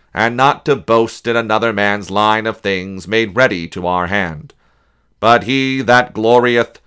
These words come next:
let him glory in the Lord. For not he that commendeth himself is approved,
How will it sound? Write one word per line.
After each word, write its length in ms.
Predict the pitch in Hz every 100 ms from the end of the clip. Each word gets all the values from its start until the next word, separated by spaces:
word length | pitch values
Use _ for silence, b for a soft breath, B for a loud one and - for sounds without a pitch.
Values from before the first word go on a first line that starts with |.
| _ _
let 200 | 104 113
him 200 | 110 120
glory 520 | 104 120 127 127 123 120
in 340 | 104 98 98
the 120 | 87
Lord. 460 | 87 101 92 82 - _ _ _ _ _
For 200 | - 117
not 300 | 123 147 151
he 260 | 143 147 151
that 320 | 131 135 139
commendeth 600 | - 135 123 131 123 131 -
himself 560 | 127 120 110 107 104
is 180 | 104 82
approved, 600 | 85 - 135 92 78 -